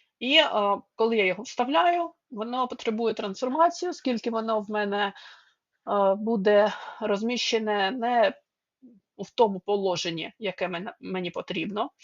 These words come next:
Тут можна було б також зробити ще складніше, ще додати одну маску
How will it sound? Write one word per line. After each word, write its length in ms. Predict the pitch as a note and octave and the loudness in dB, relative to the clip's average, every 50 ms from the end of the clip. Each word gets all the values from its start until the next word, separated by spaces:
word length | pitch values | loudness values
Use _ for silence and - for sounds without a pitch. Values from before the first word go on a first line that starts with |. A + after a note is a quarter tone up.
| - - - - - - _ - - | -20 -20 -20 -20 -20 -20 _ -4 0
Тут 200 | D#4+ F#4+ - - - - | 0 0 0 -2 -8 -6
можна 400 | A3+ A3 B3 C#4 D4 - D4+ C4 | -4 -2 -2 -2 0 0 0 0
було 200 | B3+ B3+ B3+ C4 | 0 2 2 2
б 140 | C4 _ | 0 _
також 560 | - B3+ B3 A#3+ - - - F#3 - - - - | 4 6 6 6 6 4 -4 -6 -6 -8 -8 -8
зробити 460 | F#3+ F#3+ F#3+ G3 A#3+ C4 B3+ A#3 A3+ | -6 -6 -4 -2 -2 -2 -2 -2 -4
ще 280 | - - - A#3 G#3 | -4 -2 0 0 0
складніше, 640 | F#3+ - - - G#3 G3 F#3+ F3+ F3+ E3 D#3 - - | 0 0 -6 -6 -4 -4 -2 -4 -4 -4 -4 -4 -4
ще 220 | - - - G#3+ G#3 | -2 -2 0 0 0
додати 440 | F#3 F#3+ F3 F3+ F3+ F3 - F#3 | 0 0 2 4 4 4 4 2
одну 280 | F3+ F3 E3 F3 F#3+ F#3+ | -4 -4 -4 -4 -4 -4
маску 600 | F3+ E3+ E3+ D#3+ F3 - - - - D4+ F#4 F#4+ | -2 0 0 0 0 -2 -4 -8 -4 -4 -4 -4